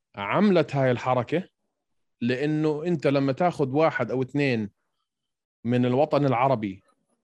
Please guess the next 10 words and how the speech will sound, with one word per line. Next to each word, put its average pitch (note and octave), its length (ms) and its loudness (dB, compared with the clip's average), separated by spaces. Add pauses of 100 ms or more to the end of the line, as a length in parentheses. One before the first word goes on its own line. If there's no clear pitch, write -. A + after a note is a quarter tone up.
(420)
في، A2+ 520 -2 (480)
من، C#3 300 2
من C#3 160 2
دول D#3 240 6
مختلفة، C#3+ 600 0 (840)
أنت D#3 200 0
بتشتري C3+ 720 0 (120)
السوق D#3+ 500 2 (880)
ضربة C3+ 340 0
واحدة. - 340 -8